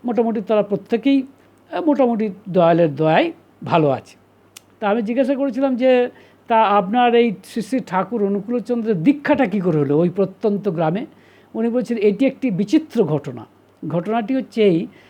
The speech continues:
যে আমার বাবা ছিলেন ঈশ্বর সন্ধানী ব্যক্তি, আহ, ধার্মিক লোক, কিন্তু তিনি বৈষ্ণব সম্প্রদায়ের, আহ, সঙ্গে যুক্ত ছিলেন এবং তার একটি গুরু ছিল, কুলগুরু যাকে বলা হয়, তার নাম ছিল রামদাস বাবাজি।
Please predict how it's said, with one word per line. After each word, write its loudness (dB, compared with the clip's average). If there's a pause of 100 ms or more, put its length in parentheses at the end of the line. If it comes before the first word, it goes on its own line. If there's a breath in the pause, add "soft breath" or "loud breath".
(160 soft breath)
যে 2
আমার 2
বাবা 2
ছিলেন 2 (400 soft breath)
ঈশ্বর 0 (380)
সন্ধানী 2
ব্যক্তি, -2 (440)
আহ, -2
ধার্মিক 2
লোক, 0 (520 soft breath)
কিন্তু 0
তিনি 4
বৈষ্ণব 2
সম্প্রদায়ের, 2 (1080)
আহ, 0
সঙ্গে -2
যুক্ত -4
ছিলেন -2 (360 soft breath)
এবং 2
তার 2
একটি -2
গুরু 2
ছিল, 0
কুলগুরু 4
যাকে 0
বলা 0
হয়, 0
তার 0
নাম -2
ছিল -2
রামদাস 2
বাবাজি। 0